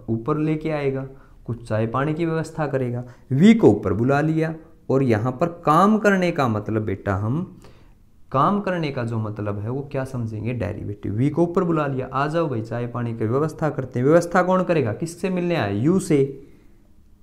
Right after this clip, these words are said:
तो काम कौन करेगा यहाँ पे? यू। अब उन्होंने चाय पानी पी ली।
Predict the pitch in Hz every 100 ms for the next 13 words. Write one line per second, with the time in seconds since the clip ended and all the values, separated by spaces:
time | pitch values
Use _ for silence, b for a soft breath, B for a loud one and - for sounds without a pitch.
0 | - 104 101 - - 135 151 190 180 165
1 | 151 117 110 104 95 98 - 135 98 95
2 | 90 - - - - - b b b b
3 | - 104 107 104 104 101 95 98 104 107
4 | 110 160 175 165 156